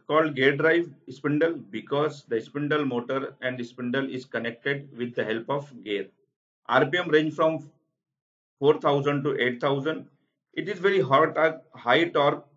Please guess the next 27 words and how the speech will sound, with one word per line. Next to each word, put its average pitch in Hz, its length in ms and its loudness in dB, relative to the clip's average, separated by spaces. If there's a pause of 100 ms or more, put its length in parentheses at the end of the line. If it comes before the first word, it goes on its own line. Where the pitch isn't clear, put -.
(180)
motor, 131 480 -2 (880)
better 135 260 2
for 175 220 0
roughing 147 380 0
and 151 120 -2
drilling 127 280 0
operation. 143 580 -2 (400)
It 139 140 -8
is 156 180 -4
used 165 260 0
in 165 220 -8
big 139 220 -2
machine 165 480 -4 (100)
like 117 320 -2
B 123 120 -4
T 139 140 -6
forty, 143 500 -8 (680)
B 127 140 -2
T 156 120 0
fifty 160 480 -8 (500)
taper. 143 400 -2 (640)
Material 147 360 2
removal 175 280 -2
rate 151 200 6
is 151 120 -2
very 127 280 0
high. 127 340 0